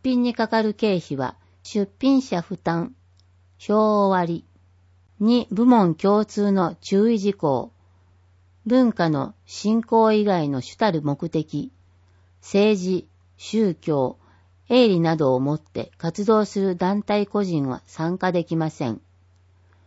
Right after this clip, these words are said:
申し込み多数の場合は、抽選となる場合があります。体験会実施団体募集。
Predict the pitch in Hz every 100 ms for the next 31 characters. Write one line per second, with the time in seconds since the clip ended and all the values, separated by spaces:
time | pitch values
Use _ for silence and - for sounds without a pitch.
0 | _ _ _ _ _ - 208 247 - -
1 | 226 220 202 - 254 220 147 135 151 151
2 | 147 139 135 _ _ _ _ - 214 240
3 | - 240 226 220 214 180 135 147 160 160
4 | 156 143 131 123 131 - _ _ _ _
5 | _ _ _ _ _ _ _ _ _ _
6 | _ _ - 226 254 254 233 220 190 160
7 | 139 151 170 - 220 233 185 160 143 131
8 | 127 - 156 143 127